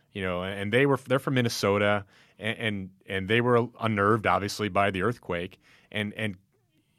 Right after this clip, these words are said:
even though they thought she was probably okay, they couldn't get a hold of the babysitter to, to confirm that. So that's why Mary was so upset. She didn't get, as Terry said, she didn't get hit by bricks. She didn't, she wasn't physically, uh, injured at all. She was just unnerved by the uncertainty of it all.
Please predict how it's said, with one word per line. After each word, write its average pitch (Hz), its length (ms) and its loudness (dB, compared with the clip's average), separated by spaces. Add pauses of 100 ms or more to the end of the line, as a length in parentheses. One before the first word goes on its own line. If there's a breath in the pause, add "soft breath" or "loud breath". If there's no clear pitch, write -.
(120)
even 147 200 -2
though 143 140 6
they 127 140 4
thought 131 300 4
she 131 80 0
was 113 80 -4
probably 127 340 2
okay, 107 220 -2
they 98 100 -2
couldn't 120 260 -6
get 110 100 -4
a 104 40 -4
hold 113 180 -2
of 110 40 -8
the 101 80 -8
babysitter 98 440 -4
to, 90 120 -6
to - 160 -18
confirm 92 460 -6
that. 73 240 -16 (300 soft breath)
So - 120 -8
that's 147 280 4
why 104 240 4 (520)
Mary 110 300 2
was 98 140 -4
so 95 200 -4
upset. 85 340 -6
She - 80 -8
didn't 117 160 -4
get, 113 180 -2
as 98 140 -8
Terry 113 240 -2
said, 92 240 -8 (300 soft breath)
she - 120 -10
didn't 143 80 -4
get 131 100 0
hit 120 120 4
by 120 140 4
bricks. 95 420 -2
She 113 120 -4
didn't, 117 280 -8 (260 loud breath)
she 117 240 -4
wasn't 123 240 -2
physically, 113 640 0 (100)
uh, 90 200 -2
injured 104 420 -2
at 92 120 -2
all. 80 420 -2 (240 soft breath)
She 139 180 -2
was 127 180 2
just 107 300 -4
unnerved 101 500 0
by 92 160 2
the 87 120 -4
uncertainty 80 580 -8
of 73 140 -12
it 73 100 -14
all. 73 320 -12